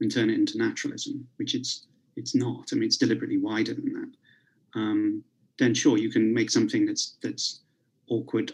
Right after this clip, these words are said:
on for explain-, well, for explaining a different type of phenomena, right? We're talking about the existence of moral values rather than suffering.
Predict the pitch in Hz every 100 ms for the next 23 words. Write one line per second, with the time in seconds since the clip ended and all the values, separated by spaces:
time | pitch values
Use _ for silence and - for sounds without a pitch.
0 | - 113 107 107 107 107 - 117 113 -
1 | - 127 139 156 139 135 - 160 120 170
2 | 151 127 127 143 139 131 - _ _ _
3 | _ - 147 123 - 107 - 113 113 143
4 | - 127 - - - 113 107 107 113 -
5 | - - 113 - - 131 123 - -